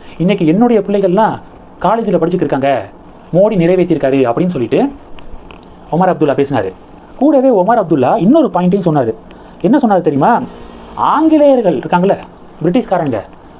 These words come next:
ஆங்கிலேயர்கள் இந்தியாவை வந்து ஆட்சி செய்த போது கூட இது மாதிரி செனாபாற்றின் குறுக்கே ரயில்வே பிரிட்ஜை கட்டணும் அப்படின்னு சொல்லிட்டு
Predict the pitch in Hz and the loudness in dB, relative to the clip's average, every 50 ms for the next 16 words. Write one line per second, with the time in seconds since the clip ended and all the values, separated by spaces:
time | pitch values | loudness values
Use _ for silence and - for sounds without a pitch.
0 | - - - - 143 202 254 269 254 254 247 240 220 196 180 185 254 285 - 170 | -14 -6 -2 0 2 2 4 4 4 4 4 4 2 2 2 0 0 0 -2 -2
1 | 202 214 220 220 208 196 156 156 175 202 156 180 190 - - - 180 175 160 147 | 0 2 2 2 2 0 0 0 0 0 0 0 -2 -2 -2 0 2 2 2 2
2 | 147 135 127 127 135 113 110 151 220 277 - - - - - - - - - 170 | 0 0 -2 -2 -2 0 2 0 0 -2 -4 -12 -20 -20 -20 -20 -8 -2 -2 0
3 | 196 196 202 202 190 - 185 190 214 247 254 220 214 190 - 202 170 - 165 175 | 2 2 0 0 0 0 0 2 2 2 2 2 2 0 0 -2 0 0 0 0
4 | 170 - 160 226 285 277 - - - - - - 147 160 190 226 220 226 208 160 | 0 0 0 0 0 -2 -6 -18 -20 -18 -8 -2 0 0 2 2 2 2 2 2
5 | 165 180 175 170 - 143 170 165 156 156 143 127 - 156 196 185 - - 127 117 | 2 2 0 0 0 0 0 2 2 2 2 0 0 -2 -2 -2 -2 -2 -2 0
6 | - 151 | 0 0